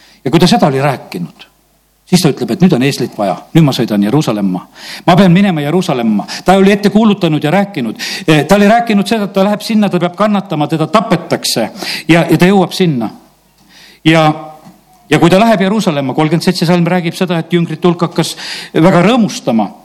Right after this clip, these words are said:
ja valju häälega kiitma vägevate tegude pärast ja, ja õnnistatud olgu, kes, kuningas issand, kes tuleb issanda nimel. Rahu taevas ja kirkus kõrgustes. Mõned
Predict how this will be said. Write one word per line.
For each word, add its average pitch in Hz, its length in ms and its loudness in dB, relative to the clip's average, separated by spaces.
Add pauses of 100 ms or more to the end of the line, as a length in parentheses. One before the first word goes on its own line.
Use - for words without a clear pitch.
(680)
ja 151 140 2
valju 190 220 4
häälega 190 280 -2
kiitma 180 440 -4
vägevate 160 420 -2
tegude 165 320 -2
pärast 156 460 -2
ja, 123 160 -2 (380)
ja 147 100 4
õnnistatud 180 440 2
olgu, 180 220 2
kes, 170 180 -6 (840)
kuningas 196 420 4
issand, 170 440 -2 (760)
kes 165 160 2
tuleb 185 280 4
issanda 156 360 0
nimel. 175 280 2 (920)
Rahu 214 220 4
taevas 196 420 2
ja 170 180 2 (100)
kirkus 190 320 -2
kõrgustes. 170 640 -2 (2000)
Mõned 170 200 4